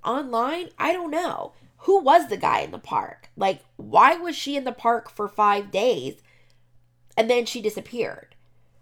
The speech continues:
You know, the guy in the park clearly is not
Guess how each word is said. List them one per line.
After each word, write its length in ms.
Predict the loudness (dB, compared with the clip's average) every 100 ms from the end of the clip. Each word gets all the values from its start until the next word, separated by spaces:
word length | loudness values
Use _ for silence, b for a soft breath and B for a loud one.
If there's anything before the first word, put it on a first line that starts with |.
| _ _ _ _ _ _ _
You 140 | 0
know, 160 | 2 2
the 140 | 0
guy 240 | 4 6 6
in 120 | 2
the 80 | -4
park 520 | 0 2 4 0 -8 _ -8
clearly 680 | -4 -2 -2 -4 -6 -10 _ _ _ _
is 260 | 4 4 0
not 580 | 2 2 0 -4 -16